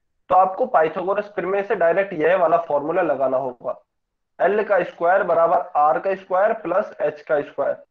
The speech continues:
और बाद में आप क्या करोगे, एल बराबर दोनों तरफ अगर मैं under root ले लूं, मान लीजिए दोनों तरफ under root ले लूं, तो इस एल स्क्वायर से तो under root cancel हो जाएगा, यहाँ तो L ही बचेगा बस।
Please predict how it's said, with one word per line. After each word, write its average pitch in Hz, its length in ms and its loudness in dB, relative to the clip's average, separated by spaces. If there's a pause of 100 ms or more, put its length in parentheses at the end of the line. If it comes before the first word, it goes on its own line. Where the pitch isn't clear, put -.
(560)
और 160 100 0
बाद 170 340 4
में 208 100 -2
आप 190 200 0
क्या 170 160 2
करोगे, 160 360 -2
एल 185 460 -2
बराबर 147 460 2 (260)
दोनों 185 340 0
तरफ 202 260 0
अगर 190 160 0
मैं 208 140 0
under 170 360 0
root 202 260 -2
ले 160 160 -2
लूं, 151 160 -6
मान 147 220 0
लीजिए 147 320 -8
दोनों 160 280 -2
तरफ 175 240 -2
under 151 220 0
root 180 200 -6
ले 160 120 -2
लूं, 208 140 -2 (600)
तो 190 100 0
इस 190 100 -8 (100)
एल 208 180 4
स्क्वायर 202 420 2
से 220 140 -2
तो 220 160 0 (140)
under 180 260 2
root 214 200 -4
cancel 196 380 -2
हो 202 100 0
जाएगा, 202 260 2
यहाँ 170 360 2
तो - 200 -4
L 190 140 2
ही 202 140 -2
बचेगा 208 400 0
बस। 214 240 -2